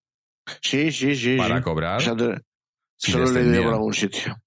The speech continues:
Speaker 1: Sí.
Speaker 2: O sea, ¿en qué club del mundo puede pasar eso? Y que si-, y que siga ahí esa gente. Y que siga ahí esa gente. Pues eso, no, no, no, no, no me extraña.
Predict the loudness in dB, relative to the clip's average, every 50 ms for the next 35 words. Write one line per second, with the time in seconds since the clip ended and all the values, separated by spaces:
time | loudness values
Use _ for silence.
0 | _ _ _ -8 -4 -2 -2 -2 -2 -6 _ _ _ _ -8 -6 -6 -4 -4 -4
1 | -4 -4 -6 -6 _ _ _ _ _ _ _ -4 -2 0 0 0 0 -2 -4 -4
2 | 0 0 2 2 2 2 0 2 4 4 4 6 6 4 4 2 2 0 0 -2
3 | 0 -2 -4 -4 -2 -2 -2 -2 -4 -4 -6 -6 -6 _ _ _ _ _ _ _
4 | -4 -4 -2 -2 -4 -4 -4 -4 -2 -2 -2 -2 -2 -4 -4 -2 -2 -2 -2 -2
5 | -2 -2 -2 -4 -4 -6 -4 -4 -6 -6 -6 -8 -12 -12 _ _ _ _ _ _
6 | _ _ _ _ _ _ _ _ -6 -4 -4 -4 -4 -4 -4 -4 -2 -2 -4 -4
7 | -4 -4 -4 -4 -6 -6 -6 -10 -16 -16 _ _ _ _ _ _ _ -8 -6 -4
8 | -2 -2 -2 -2 -2 -2 -2 -2 -2 -2 0 0 0 0 0 0 -2 0 0 0
9 | 2 2 0 -2 -2 -4 -4 -2 -2 -2 -2 -4